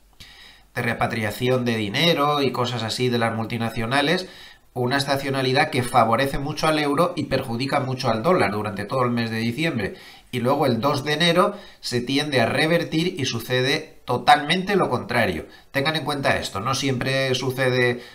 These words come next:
así de claro, pero por si acaso. El que sigue, sigue su marcha imparable es el Bitcoin, con una subida del dos coma quince por ciento hasta noventa y un mil ochocientos.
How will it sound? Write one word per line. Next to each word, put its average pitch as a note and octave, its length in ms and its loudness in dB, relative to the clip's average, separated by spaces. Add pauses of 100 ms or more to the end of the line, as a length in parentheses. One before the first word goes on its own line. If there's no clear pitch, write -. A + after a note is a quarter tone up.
(120)
así B2+ 280 0
de B2 120 2
claro, C#3+ 300 4
pero B2+ 140 0
por A2 100 -6
si G#2 120 -4
acaso. - 480 -4 (1080)
El B2+ 120 -4
que B2+ 120 -4
sigue, C#3 240 0
sigue D3+ 420 2
su C3+ 140 -2
marcha C#3 320 0
imparable C#3 580 4
es C3+ 140 0
el B2 220 0
Bitcoin, C#3+ 380 0
con - 120 -4
una B2 180 0
subida B2 320 2
del A#2 140 0
dos C#3 160 -2
coma C3+ 320 -2
quince F3+ 340 -2
por B2+ 160 -2
ciento B2+ 480 -2 (360)
hasta C3+ 340 4
noventa B2 400 0
y A2 100 -2
un A2 120 -4
mil C#3 160 -4
ochocientos. - 960 -4